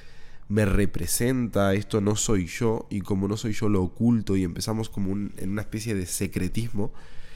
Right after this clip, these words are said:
que eso también es parte del condicionamiento social, porque a todos nos enseñaron en esta vida en sociedad a que no debemos mostrar determinadas cosas.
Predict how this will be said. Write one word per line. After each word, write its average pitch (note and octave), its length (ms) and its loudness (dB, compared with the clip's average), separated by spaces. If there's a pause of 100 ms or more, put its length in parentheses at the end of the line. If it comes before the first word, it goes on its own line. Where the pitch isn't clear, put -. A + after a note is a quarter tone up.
(140)
que A#2 160 2
eso D3+ 160 2
también C3+ 280 2
es B2 60 -2
parte A#2+ 320 0
del A2 200 2
condicionamiento F#2+ 640 0
social, F#2 340 0
porque - 320 0
a - 140 -6
todos C3+ 280 2
nos A#2 200 0
enseñaron G#2+ 800 2
en F2+ 320 -2
esta G2+ 240 0
vida G2+ 180 4
en G2 80 2
sociedad F#2+ 480 2
a F#2 100 0
que F#2 140 -2
no A2 380 4
debemos G2+ 400 4
mostrar G#2 500 0
determinadas F#2 560 -2
cosas. A#2 420 2